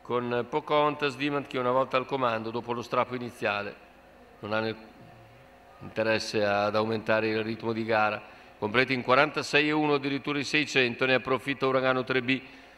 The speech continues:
per uscire all'esterno, prova ad anticiparlo Uragano Stecca,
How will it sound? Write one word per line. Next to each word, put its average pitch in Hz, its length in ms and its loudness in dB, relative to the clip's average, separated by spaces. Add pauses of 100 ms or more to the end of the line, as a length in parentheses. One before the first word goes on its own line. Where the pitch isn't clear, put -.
(280)
per 165 140 4
uscire 175 340 4
all'esterno, 143 760 6 (840)
prova 135 280 6
ad 147 40 4
anticiparlo 143 1600 2
Uragano 143 400 0
Stecca, 139 560 -2